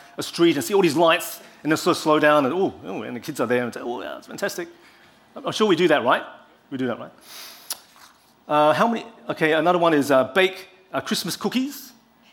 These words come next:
and decorate gingerbread houses. How many? Okay, a few of us do that. No, a few. <laughs> Those who are, have, have the gifting in,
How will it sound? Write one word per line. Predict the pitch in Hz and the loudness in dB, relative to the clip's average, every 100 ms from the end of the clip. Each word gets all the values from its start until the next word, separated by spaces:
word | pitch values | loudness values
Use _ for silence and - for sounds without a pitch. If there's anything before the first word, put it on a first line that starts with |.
| _ _ | _ _
and | 143 143 143 - | 0 0 0 -2
decorate | 131 170 160 160 120 | -2 -2 2 0 0
gingerbread | 156 160 139 156 | -2 0 0 0
houses. | 139 135 110 95 - - - - - - - 587 - - - - | 0 -4 -4 -12 -20 -20 -20 -20 -20 -20 -16 -16 -16 -18 -20 -8
How | - | -4
many? | 156 - - - | -4 -6 -14 -10
Okay, | - | -4
a | 139 | 0
few | 185 | 2
of | 160 | 2
us | 160 | 0
do | 156 | -2
that. | 185 | -4
No, | 202 160 | -8 -12
a | - | -10
few. | 147 143 - - - | -8 -8 -10 -18 -20
<laughs> | - _ - | -20 _ -2
Those | 151 139 | 0 0
who | 127 | 0
are, | 117 | -2
have, | 107 113 | -2 -6
have | - 117 | -6 -8
the | |
gifting | 104 123 120 107 | -8 -8 -8 -10
in, | 101 | -12